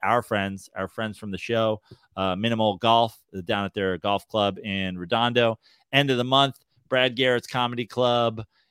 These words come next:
in Las Vegas. I'll be there October thirtieth through November fifth.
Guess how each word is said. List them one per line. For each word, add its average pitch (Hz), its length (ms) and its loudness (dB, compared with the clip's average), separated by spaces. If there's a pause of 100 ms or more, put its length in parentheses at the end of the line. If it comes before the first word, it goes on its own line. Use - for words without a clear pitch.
(140)
in 107 280 -4
Las 95 240 -2
Vegas. 117 360 -2
I'll 104 60 -2
be 101 120 -2
there 98 120 2
October 95 380 -4
thirtieth 107 420 -2
through 101 140 -8
November 85 360 -6 (120)
fifth. 123 260 0